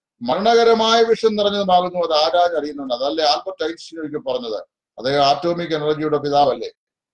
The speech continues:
E is equals to M C squared എന്ന് പറയുന്ന ആറ്റോമിക് തത്വം കണ്ടുപിടിച്ചതും ശാസ്ത്രലോകത്തിന് സംഭാവന ചെയ്തതും അദ്ദേഹമാണ്. ആറ്റം ബോംബ് അദ്ദേഹം ഉണ്ടാക്കി കഴിഞ്ഞപ്പോൾ അദ്ദേഹത്തോട് ചില സയന്റിസ്റ്റുകൾ പറഞ്ഞു, "ലോകത്തെ സമൂഹം മൊത്തം സംഹരിക്കാനുള്ള വിദ്യയാണ് നിങ്ങൾ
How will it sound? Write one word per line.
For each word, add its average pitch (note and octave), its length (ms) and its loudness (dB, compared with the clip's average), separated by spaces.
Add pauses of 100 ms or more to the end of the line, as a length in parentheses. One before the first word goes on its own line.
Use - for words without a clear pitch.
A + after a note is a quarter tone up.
(200)
E D#3 240 0
is D3 60 -6
equals D#3 500 -8
to D#3 60 0
M D3+ 100 0
C E3+ 180 -8
squared D3+ 380 0
എന്ന് C#3 140 -6
പറയുന്ന C3 200 -2
ആറ്റോമിക് C#3+ 640 -4 (520)
തത്വം C3+ 420 -4 (140)
കണ്ടുപിടിച്ചതും E3 640 -2 (360)
ശാസ്ത്രലോകത്തിന് E3 760 0
സംഭാവന D3+ 440 0
ചെയ്തതും D#3 300 0
അദ്ദേഹമാണ്. C#3+ 460 0 (440)
ആറ്റം F#3 300 -2
ബോംബ് F#3+ 220 2
അദ്ദേഹം F#3 260 4
ഉണ്ടാക്കി F3 240 2
കഴിഞ്ഞപ്പോൾ F3 340 -2
അദ്ദേഹത്തോട് F3 420 0
ചില D#3+ 180 -6
സയന്റിസ്റ്റുകൾ D#3+ 680 -6
പറഞ്ഞു, D3 280 -6 (460)
"ലോകത്തെ F#3 500 2
സമൂഹം E3 460 -2
മൊത്തം F#3 380 -2
സംഹരിക്കാനുള്ള D#3 960 -2 (380)
വിദ്യയാണ് C#3+ 540 2
നിങ്ങൾ C3+ 320 -2